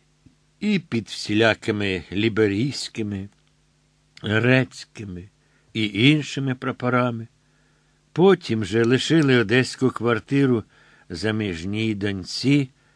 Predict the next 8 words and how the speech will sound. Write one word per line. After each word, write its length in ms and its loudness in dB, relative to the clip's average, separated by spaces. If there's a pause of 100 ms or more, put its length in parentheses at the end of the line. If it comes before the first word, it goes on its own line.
(340)
а 160 0
син, 520 0
якого 400 0
батько 640 -4 (360)
заразив 760 2
любов'ю 580 0
до 160 0
моря, 420 0